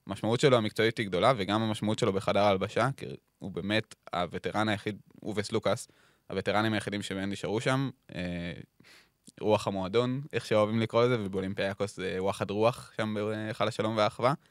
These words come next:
אה, והוא מראה שיש לו משמעות. עשרים ושתיים נקודות במשחק הזה, ארבע ריבאונדים ושלושה אסיסטים, אה,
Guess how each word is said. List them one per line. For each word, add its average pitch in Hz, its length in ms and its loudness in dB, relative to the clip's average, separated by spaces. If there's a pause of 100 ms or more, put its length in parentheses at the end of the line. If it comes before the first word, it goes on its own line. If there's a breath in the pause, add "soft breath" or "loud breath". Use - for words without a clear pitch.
(640)
אה, 92 40 -4 (600)
והוא 92 360 -2
מראה 98 220 0
שיש 123 220 0
לו 127 80 2
משמעות. 120 640 -2 (180)
עשרים 117 220 -2
ושתיים 120 240 4
נקודות 107 280 2
במשחק 101 400 -2
הזה, 113 240 2 (520)
ארבע 107 320 4
ריבאונדים 117 720 0
ושלושה - 360 -6
אסיסטים, 123 500 -2 (640)
אה, 95 60 -4